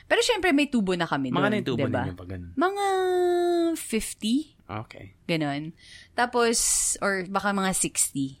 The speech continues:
Speaker 1: Ganun.
Speaker 2: Alright, not bad, ah.
Speaker 1: Yeah, as in, as in, like, sabay-sabay kami mamamalengke,
Speaker 2: <laughs>
Speaker 1: and we would cook it ourselves. Ganun. Wala lang, masaya, masaya. So,
Speaker 2: Alright.
Speaker 1: ang dami. And
Speaker 2: Okay.
Speaker 1: then, I also did makeup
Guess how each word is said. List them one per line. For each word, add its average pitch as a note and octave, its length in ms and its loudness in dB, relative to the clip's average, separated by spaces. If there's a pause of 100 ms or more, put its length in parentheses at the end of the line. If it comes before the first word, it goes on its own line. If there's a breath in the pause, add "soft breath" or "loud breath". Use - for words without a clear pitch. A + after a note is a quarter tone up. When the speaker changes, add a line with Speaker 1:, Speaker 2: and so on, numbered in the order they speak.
Speaker 1:
Ganun. B2 480 -4
Speaker 2:
Alright, D#3+ 300 -6
not C4+ 180 -4
bad, A2 300 0
ah. - 80 -2
Speaker 1:
Yeah, D4+ 480 6
as D4+ 180 0
in, B3 400 2
as - 160 4
in, A#3+ 140 4
like, A#3 100 2
sabay-sabay G#3 560 2
kami F#3 160 2
mamamalengke, G#3+ 1300 4
Speaker 2:
<laughs> C4 240 4
Speaker 1:
and F#3+ 160 2
we F#3 160 0
would E3+ 160 -2
cook - 240 -2
it D#3+ 80 0
ourselves. D4 960 4
Ganun. F3 380 0 (320 loud breath)
Wala F4 180 8
lang, A3 240 2
masaya, A#3 400 4
masaya. E3+ 460 0
So, E3 180 0
Speaker 2:
Alright. A3+ 160 4
Speaker 1:
ang - 60 2
dami. D#3+ 500 2
And C4 160 4
Speaker 2:
Okay. D4 80 8
Speaker 1:
then, C#4+ 80 0
I B3 160 6
also A#3+ 300 4
did F#3+ 240 0
makeup C3+ 400 -4